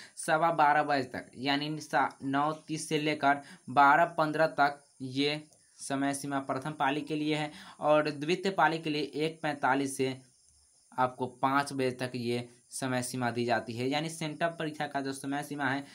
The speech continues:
वो प्रथम पाली और द्वितीय पाली में, प्रथम पाली साढ़े नौ से सवा बारह तक और द्वितीय पाली एक पैंतालीस से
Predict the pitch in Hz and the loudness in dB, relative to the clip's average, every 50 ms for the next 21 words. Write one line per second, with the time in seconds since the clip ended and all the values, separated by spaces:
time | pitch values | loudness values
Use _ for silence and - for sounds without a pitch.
0 | - - - _ _ _ - 131 127 - 139 - - - 160 156 156 147 139 156 | -20 -20 -20 _ _ _ -8 -8 -4 0 0 0 2 2 -2 -2 2 4 4 4
1 | 165 165 160 156 147 147 139 135 131 143 139 147 151 151 143 139 143 139 143 139 | 2 0 -2 -4 -4 -4 -2 -2 -4 -4 -2 -4 -4 -2 0 0 0 0 -2 -4
2 | 139 139 - - 139 139 139 165 156 156 156 156 151 151 147 135 139 139 139 143 | -6 -8 -4 -4 -4 -2 -2 -4 0 0 0 0 0 0 0 0 0 0 0 -2
3 | 143 143 143 156 156 156 156 156 - - 127 123 123 131 135 135 139 135 127 127 | -2 -2 -2 -2 -2 -2 -4 -8 -4 -2 0 0 2 2 2 2 2 2 0 -4
4 | 123 - - - 120 117 117 117 - - - - - - - _ _ - _ _ | -4 -4 -6 -2 -2 0 0 -2 -4 -8 -16 -20 -20 -20 -20 _ _ -20 _ _
5 | - 123 127 139 143 143 160 156 - 135 131 135 139 135 143 156 165 165 - - | -8 -4 -2 -2 0 -2 -4 0 2 2 2 2 0 0 0 0 -2 -2 -2 -4
6 | 156 147 - 127 127 135 127 - 131 123 | -4 -2 0 0 0 -2 -2 -4 -4 -4